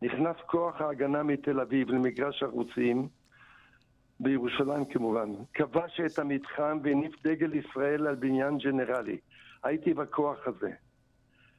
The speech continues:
לאחר שכוח ערבי מיהר להשתלט על המבנים בכיכר ברקליף, כיום כיכר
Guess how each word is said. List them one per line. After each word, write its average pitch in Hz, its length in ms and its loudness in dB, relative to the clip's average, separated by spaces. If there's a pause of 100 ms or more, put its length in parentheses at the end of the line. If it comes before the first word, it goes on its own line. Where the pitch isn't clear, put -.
(140)
לאחר 147 480 -2
שכוח 165 500 -2
ערבי 147 600 0 (640)
מיהר 143 380 2
להשתלט 151 640 0
על 147 140 0
המבנים 139 480 2
בכיכר 143 540 -2
ברקליף, 135 560 0 (140)
כיום 135 440 2
כיכר 139 360 -2